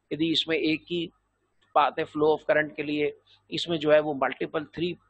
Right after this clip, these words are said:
branches नजर आ रही हैं, ये parallel है, सही है, circuit है और capacitance parallel में लगे हुए हैं। फिर उसने आपको बताया कि इसमें कौन कौन सी values हैं, capacitance, voltage, charge, उनके units आपको बताए इसने, सही है।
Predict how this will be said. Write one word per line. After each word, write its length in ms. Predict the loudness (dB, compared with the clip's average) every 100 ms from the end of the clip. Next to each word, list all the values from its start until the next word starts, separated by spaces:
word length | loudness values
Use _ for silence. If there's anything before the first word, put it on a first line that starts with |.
| -2
branches 400 | 0 0 -6 -6
नजर 180 | -2 2
आ 80 | 2
रही 200 | 0 -4
हैं, 80 | -4
ये 140 | -4
parallel 320 | -2 0 2
है, 120 | 2 0 -4 _ _ _ _
सही 220 | -2 0 0
है, 180 | -4 -4
circuit 400 | -4 -2 -4 -4
है 120 | -8 _ _ _ 2
और 200 | 4 4
capacitance 400 | 2 0 2 -2
parallel 280 | 0 0 2
में 100 | 0
लगे 200 | 0 2
हुए 120 | 0
हैं। 60 | -2
फिर 160 | -4
उसने 340 | -6 -4 -2 -2 2
आपको 280 | 2 2 -2
बताया 320 | 0 4 4
कि 120 | 2
इसमें 180 | -4 -6
कौन 200 | 0 0
कौन 160 | 0 -6
सी 140 | -6 -2
values 440 | -2 -2 -4 -2
हैं, 80 | -4
capacitance, 560 | -4 -2 -4 -4 -8 -6
voltage, 280 | -8 -8 -14 -18 -20 _ _ _ 2
charge, 400 | 4 6 4 -4 _ _ _ _ _ _ _
उनके 180 | -4 0
units 420 | 0 2 2 2 2
आपको 260 | 2 0
बताए 280 | 2 4 4
इसने, 260 | 2 -4 -10 _ _ _ -20 _ _ _ _ _
सही 220 | 0 2
है। 80 | 0